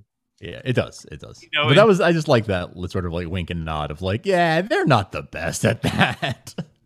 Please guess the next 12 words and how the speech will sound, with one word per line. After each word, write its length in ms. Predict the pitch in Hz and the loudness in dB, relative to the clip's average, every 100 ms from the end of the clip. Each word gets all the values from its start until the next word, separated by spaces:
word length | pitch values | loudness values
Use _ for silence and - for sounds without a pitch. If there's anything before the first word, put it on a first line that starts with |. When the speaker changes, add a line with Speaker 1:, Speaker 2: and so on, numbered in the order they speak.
| _ - 208 | _ -8 -4
Speaker 2:
That 180 | 202 208 | -2 -2
it, 140 | 196 208 | -2 -2
well, 160 | 320 | -4
they 220 | 202 202 | 0 0
are. 380 | 143 151 117 107 | 4 4 4 2
They're 140 | 117 110 | 0 -2
just, 380 | 113 110 - - | -6 -10 -14 -16
they're 400 | 98 110 110 113 | -4 0 0 0
also 340 | 110 110 117 | -2 -2 -8
the 120 | 98 | -8
best 400 | 87 101 98 - | -4 -4 -4 -8
at 100 | 95 | -8